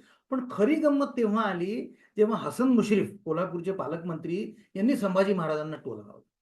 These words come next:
ते म्हणले, "आपला हा जो कोल्हापूर जिल्हा आहे, हा पुरोगामी आहे." आता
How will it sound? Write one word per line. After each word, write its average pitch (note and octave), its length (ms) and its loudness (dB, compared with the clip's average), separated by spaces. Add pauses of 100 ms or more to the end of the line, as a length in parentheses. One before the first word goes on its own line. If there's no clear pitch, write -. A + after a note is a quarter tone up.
(640)
ते D4 100 4
म्हणले, C4+ 340 6 (140)
"आपला G#3 280 -2
हा G#3 260 0
जो G3 220 0
कोल्हापूर G3+ 440 0
जिल्हा G#3 300 0
आहे, A3 100 2
हा A#3 80 -2
पुरोगामी C4 680 8
आहे." - 320 -6 (520)
आता G#3+ 360 2